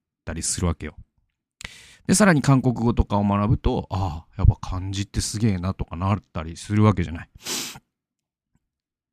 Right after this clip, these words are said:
で、その、比較参照する点があるからこそ、その、まあ、ドイツ語と英語でもいいですし、なんだろう、その、自国の言葉がね、わかるわけで。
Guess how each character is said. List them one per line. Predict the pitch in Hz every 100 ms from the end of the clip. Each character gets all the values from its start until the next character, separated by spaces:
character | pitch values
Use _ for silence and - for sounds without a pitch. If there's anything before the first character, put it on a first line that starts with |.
| _ -
で、 | 165 - -
そ | -
の、 | 135 -
比 | - -
較 | 277 262
参 | - 285 269
照 | 277
す | - 262
る | 247
点 | 262 254
が | 254 254
あ |
る | 233
か | 214
ら | 208
こ | - 220
そ、 | - 285 107 _ _ _
そ | -
の、 | 117 98 - -
ま | 123
あ、 |
ド | 110 113
イ |
ツ | -
語 | 107 107
と | 110
英 | 104
語 | 98
で | 95
も | 90
い | 92
い | 92
で | 82
す | - 135
し、 | - - - - - - -
な | 98
ん |
だ | 80
ろ | -
う、 | -
そ | 98
の、 | - _ _ -
自 | 110 117
国 | 127 - 104
の |
言 | - - 104
葉 |
が | 82
ね、 | 113 - - - _ _ _ -
わ | 110 101
か | 98
る | 87
わ | 73
け | -
で。 | -